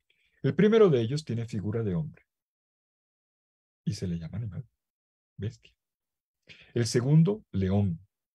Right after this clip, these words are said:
El tercero, toro. El cuarto, águila. Apocalipsis cuatro, ocho. Es bueno leerlo hasta el versículo diez. Estas cuatro imágenes, mm, provienen de la profecía de Ezequiel.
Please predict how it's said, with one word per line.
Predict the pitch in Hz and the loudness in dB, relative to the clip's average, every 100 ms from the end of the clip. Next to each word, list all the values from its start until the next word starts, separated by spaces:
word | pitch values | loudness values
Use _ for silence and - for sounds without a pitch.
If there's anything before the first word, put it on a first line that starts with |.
| _ _ _ - | _ _ _ -6
El | 104 | -4
tercero, | 107 92 - 117 151 170 - | -4 -6 -4 -4 -2 -6 -6
toro. | 113 85 85 _ _ _ _ - | -6 -6 -10 _ _ _ _ -6
El | 101 - | -6 -2
cuarto, | 104 - - - _ | -4 -4 -10 -12 _
águila. | 101 82 - - _ _ _ - - - | -6 -6 -8 -20 _ _ _ -20 -20 -18
Apocalipsis | - 90 101 147 151 151 | -12 -6 -4 -4 -6 -12
cuatro, | - 92 80 69 156 _ _ - | -6 -6 -6 -10 -14 _ _ -10
ocho. | 85 - - _ _ _ _ _ - | -10 -10 -20 _ _ _ _ _ -16
Es | - | -14
bueno | - 104 101 | -6 -4 -2
leerlo | 95 98 | -4 -4
hasta | 101 90 | -8 -8
el | |
versículo | 87 - 85 82 | -8 -10 -12 -10
diez. | 78 - - - _ _ _ _ - _ - | -12 -16 -20 -20 _ _ _ _ -20 _ -6
Estas | 202 202 233 | -6 -4 -10
cuatro | - 170 170 160 151 | -2 2 2 4 0
imágenes, | 117 90 - 87 92 131 - _ _ _ _ _ _ _ - | 2 -4 -6 -10 -8 -10 -14 _ _ _ _ _ _ _ -10
mm, | 107 101 101 101 98 90 | -4 -4 -2 -2 -2 0
provienen | 147 139 147 156 156 | 2 2 4 4 4
de | |
la | 123 101 | 2 0
profecía | 123 113 110 - 147 120 | -4 -6 -12 -8 -6 -4
de | 92 | -6
Ezequiel. | - 82 - 71 | -8 -14 -14 -20